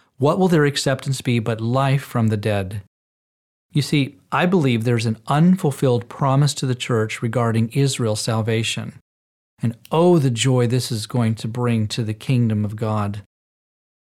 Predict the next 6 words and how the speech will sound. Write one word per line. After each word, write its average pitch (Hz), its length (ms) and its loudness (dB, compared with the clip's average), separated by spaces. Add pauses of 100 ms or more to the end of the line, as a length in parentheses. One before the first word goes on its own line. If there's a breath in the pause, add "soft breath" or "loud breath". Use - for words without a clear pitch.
(240)
And 139 120 4
so 139 520 0
God's 160 500 2
order 160 440 4
and 123 300 0
purposes 147 760 -2